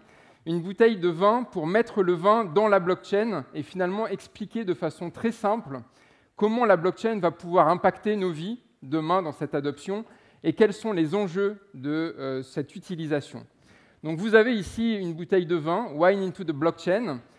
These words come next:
avec un Q R code à l'arrière. Et quand vous scannez le Q R code, vous allez pouvoir retrouver tout l'historique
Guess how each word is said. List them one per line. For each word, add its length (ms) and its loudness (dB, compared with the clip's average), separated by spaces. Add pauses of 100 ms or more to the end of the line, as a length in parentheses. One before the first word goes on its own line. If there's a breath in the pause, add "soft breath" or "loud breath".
(200 soft breath)
avec 320 4
un 100 0
Q 240 2
R 160 2
code 380 2 (140)
à 100 0
l'arrière. 440 4
Et 60 0
quand 180 -4
vous 120 -6
scannez 400 2
le 80 -2
Q 220 0
R 140 0
code, 340 0 (380 soft breath)
vous 140 -2
allez 160 4
pouvoir 380 2
retrouver 480 -4
tout 200 -6
l'historique 640 -4